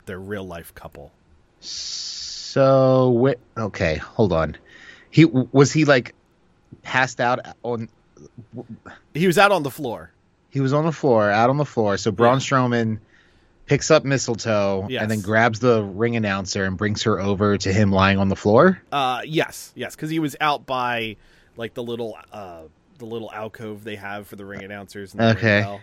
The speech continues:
Speaker 1: Yeah.
Speaker 2: Yeah.
Speaker 1: Yeah, so she revived him with a kiss.
Speaker 2: Okay.
Speaker 1: That, that was a little, little cute and kayfabe shit. So,
Speaker 2: Okay.
Speaker 1: yeah.
Speaker 2: Okay. All
Speaker 1: Also,
Speaker 2: right.
Speaker 1: uh, we have a new, uh, number one contender for the SmackDown Women's Championship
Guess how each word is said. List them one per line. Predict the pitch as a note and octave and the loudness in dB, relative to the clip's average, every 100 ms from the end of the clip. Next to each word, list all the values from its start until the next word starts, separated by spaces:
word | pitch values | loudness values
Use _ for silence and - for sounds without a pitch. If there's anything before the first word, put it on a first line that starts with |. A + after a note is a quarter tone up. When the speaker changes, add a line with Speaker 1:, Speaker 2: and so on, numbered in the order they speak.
| _ | _
Speaker 1:
Yeah. | G#2 F#2+ A2+ | -14 -4 2
Speaker 2:
Yeah. | A#2 G#2 F2 D#2 D#2+ _ _ | 4 4 2 -4 -12 _ _
Speaker 1:
Yeah, | A2 D2+ - | -18 -18 -18
so | - - F#2 | -20 -18 -16
she | - G2 | -16 -14
revived | F#2 F#2 F2+ F2+ | -14 -16 -16 -14
him | G2 | -16
with | F2+ - | -16 -20
a | |
kiss. | E2+ - C#2+ - - _ - | -20 -20 -20 -20 -20 _ -8
Speaker 2:
Okay. | G2 G2 - E2 | -6 -4 -6 -8
Speaker 1:
That, | D#2+ | -8
that | D#2+ | -16
was | F2 E2+ | -18 -20
a | |
little, | F#2 F#2 F2 F2 _ _ _ _ | -18 -16 -16 -20 _ _ _ _
little | F3 G3 D3+ | 0 0 0
cute | - F#3+ E3 | -2 -4 -4
and | C3+ | -4
kayfabe | C#3+ B2 B2+ A2 F#2+ | -2 -2 -2 -6 -8
shit. | - G2+ F2 _ - | -10 -8 -10 _ -20
So, | - A2 | -16 -4
Speaker 2:
Okay. | G#2+ A2 - - G2+ | -2 -2 -4 -14 -14
Speaker 1:
yeah. | F#2+ F2 | -12 -8
Speaker 2:
Okay. | D#2 D2 - - - - _ | -6 -8 -12 -20 -20 -20 _
All | G2+ G2+ | 0 4
Speaker 1:
Also, | F3+ D#3 F#3 F3+ | 4 6 4 6
Speaker 2:
right. | E3+ D3+ | 4 4
Speaker 1:
uh, | D3+ | 4
we | D#3+ | 2
have | D3 | 2
a | D3+ | 0
new, | D3+ D3+ D#3 D3+ | 0 0 0 0
uh, | D3 C#3 C3+ C3+ C3 A#2+ | 2 4 4 2 -2 -6
number | D3+ D3+ | -4 0
one | D#3 C#3 | 0 -2
contender | C#3 D3 C#3+ C3+ | -6 -6 -4 -4
for | C3+ | -8
the | |
SmackDown | B2 F3+ G3+ F#3+ F#3 F3 | -10 -4 -4 0 0 0
Women's | E3+ D#3 | -4 -6
Championship | - D#3 C#3+ C3+ D3+ C#3 | -6 -8 -8 -8 -6 -2